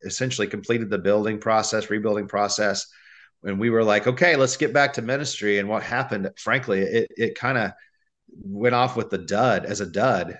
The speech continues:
uh, for that relaunch, because everybody in our congregation was just so exhausted in every way, physically,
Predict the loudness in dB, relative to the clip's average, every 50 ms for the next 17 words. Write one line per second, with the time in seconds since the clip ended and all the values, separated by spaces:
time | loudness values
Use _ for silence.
0 | _ -8 -4 -2 -2 -2 -2 -6 -8 -6 -2 -2 -2 0 0 -2 0 0 -2 -2
1 | -4 -8 -10 -12 -8 -8 -8 -8 -8 _ -4 -2 0 0 -2 -2 0 0 2 2
2 | 2 0 0 -2 -4 -4 -6 -4 -4 -6 -4 -4 -6 -4 0 0 0 0 -2 -6
3 | -8 -8 -8 -8 -6 -6 -4 -2 -2 -2 0 0 2 2 0 0 -2 -8 -10 -8
4 | -10 -8 -6 -4 -4 -4 -4 -4 -6 -6 -8 -12 -12 -14 _ _ _ -6 -2 0
5 | 0 0 2 2 0 2 2 2 2 0 0 -2 -4 -6 -4 -4 -4 -6 -4 -2
6 | 0 0 2 0 -2 -6 -12